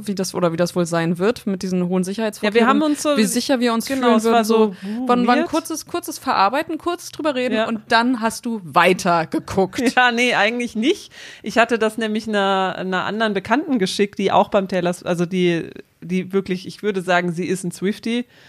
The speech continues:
Speaker 2: Sie ist da auch voll drin in diesem Game und die war bei zwei Konzerten, die war in Gelsenkirchen und in Hamburg. Und dann schickt die mir bei Instagram, ähm, von Barracuda Music, was der Veranstalter ist von den Konzerten, ein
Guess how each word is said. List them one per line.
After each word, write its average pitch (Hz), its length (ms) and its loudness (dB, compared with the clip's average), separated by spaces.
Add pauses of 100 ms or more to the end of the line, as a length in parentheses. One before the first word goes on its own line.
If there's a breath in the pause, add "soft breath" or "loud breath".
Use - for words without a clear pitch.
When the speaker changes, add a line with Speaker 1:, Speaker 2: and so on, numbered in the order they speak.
(300 loud breath)
Speaker 2:
Sie - 100 -6
ist 185 160 -6
da 175 100 4
auch 175 60 -2
voll 180 220 4
drin 180 260 2
in 220 100 4
diesem 196 280 -2
Game 196 360 0
und 185 140 -2
die 170 120 -4
war 180 200 4
bei 175 120 2
zwei 190 240 0
Konzerten, 202 520 0
die 196 100 -4
war 180 100 -2
in 175 80 -2
Gelsenkirchen 180 640 -2
und 175 140 -6
in 180 160 -2
Hamburg. 220 440 2 (360 loud breath)
Und 190 100 -4
dann 185 140 2
schickt - 260 -4
die 240 80 2
mir 208 160 4
bei 190 180 4
Instagram, 196 880 0
ähm, 175 520 0
von 180 300 -2
Barracuda 180 600 2
Music, 175 460 -2
was 180 180 -2
der 180 140 -4
Veranstalter 175 800 0
ist 160 160 -4
von 160 160 -4
den 156 160 -4
Konzerten, 160 600 -4
ein 170 420 -2